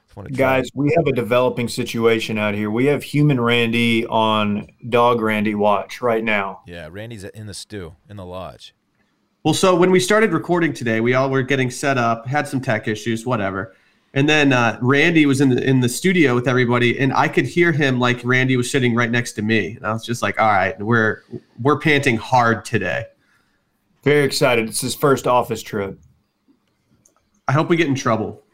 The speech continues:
Speaker 2: I'm thinking about posting an Instagram story that says, "My coworker for the day."
Speaker 1: <laughs> I'm pretty sure we're okay. They, they, they have dogs in here at some time. And I'm glad that you're
Speaker 2: Yeah.
Speaker 1: giving it a test run 'cause I wanna eventually take Stella up here for a,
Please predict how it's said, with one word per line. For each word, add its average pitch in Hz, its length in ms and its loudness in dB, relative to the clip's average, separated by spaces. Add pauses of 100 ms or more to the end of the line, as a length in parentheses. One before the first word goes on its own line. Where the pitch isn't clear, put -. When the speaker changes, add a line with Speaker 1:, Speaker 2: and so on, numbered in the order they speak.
(320)
Speaker 2:
I'm 139 120 0
thinking 165 240 4
about 180 260 2
posting 160 400 4
an 123 60 0
Instagram 123 540 0
story 120 380 4
that 113 120 0
says, 113 380 0 (480)
"My 127 180 -2
coworker 143 640 2
for 139 160 -6
the 131 120 -4
day." 143 500 -2 (800)
Speaker 1:
<laughs> - 0 - (1600)
I'm - 100 -18
pretty 320 180 -6
sure 269 160 -14
we're 180 120 -2
okay. 110 340 -4
They, 151 180 -8
they, 143 200 -10
they 160 200 -16
have 240 180 -14
dogs 117 320 -8
in 98 160 -14
here 78 360 -16
at - 200 -20
some 80 220 -16
time. 67 320 -16
And 87 100 -14
I'm 117 100 -10
glad 147 280 -2
that 117 120 -10
you're 156 120 4
Speaker 2:
Yeah. 156 40 4
Speaker 1:
giving 110 200 -10
it 98 100 -8
a 85 40 -16
test - 280 -12
run 90 160 -10
'cause 82 80 -12
I 90 60 -8
wanna 107 180 -12
eventually 90 460 -18
take 76 200 -18
Stella 87 360 -12
up 71 140 -18
here 69 280 -18
for 73 180 -18
a, 65 160 -18